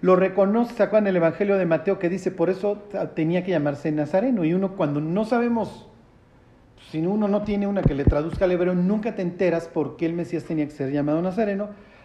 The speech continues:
hasta que, pues, le picas un día en la palabra vástago, en la Biblia interlineal, y te dice netzer. Ah, ok, entonces ya sé por qué estos cuates.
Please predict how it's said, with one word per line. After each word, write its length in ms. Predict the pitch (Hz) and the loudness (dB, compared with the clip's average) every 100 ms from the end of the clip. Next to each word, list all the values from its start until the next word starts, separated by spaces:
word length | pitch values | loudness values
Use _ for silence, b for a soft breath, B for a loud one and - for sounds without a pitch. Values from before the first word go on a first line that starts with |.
| B | B
hasta 320 | 202 202 214 | -4 -4 -4
que, 400 | 208 202 202 - B B B B | -2 -4 -4 -10 B B B B
pues, 220 | - - | -20 -8
le 140 | 165 | -6
picas 400 | 131 - - 156 | 2 2 4 -2
un 120 | 175 165 | -2 -2
día 100 | 165 | 0
en 80 | |
la 80 | 147 | 0
palabra 380 | 135 139 147 160 | 0 2 4 4
vástago, 600 | 170 160 - 156 160 233 - - - - - - - - | 4 0 -2 -2 -2 -6 -14 -20 -20 -20 -20 -20 -20 -8
en 140 | 139 | -4
la 80 | 127 | -2
Biblia 260 | 139 147 147 | -2 -2 -2
interlineal, 640 | 139 143 143 156 147 143 | 0 0 0 2 0 -2
y 40 | |
te 140 | 131 135 | -8 -10
dice 300 | 131 127 131 | -8 -4 -2
netzer. 440 | 131 135 - 113 135 | -2 -4 -6 -10 -8
Ah, 200 | 160 165 | -6 -4
ok, 160 | 143 156 | -4 -4
entonces 320 | 143 165 135 | -4 -6 -2
ya 140 | 170 | -2
sé 180 | 165 165 | 0 -6
por 260 | - 147 - | -4 -6 -6
qué 100 | 151 | -10
estos 260 | 151 147 | -8 -12
cuates. 380 | - 160 156 | -8 -10 -10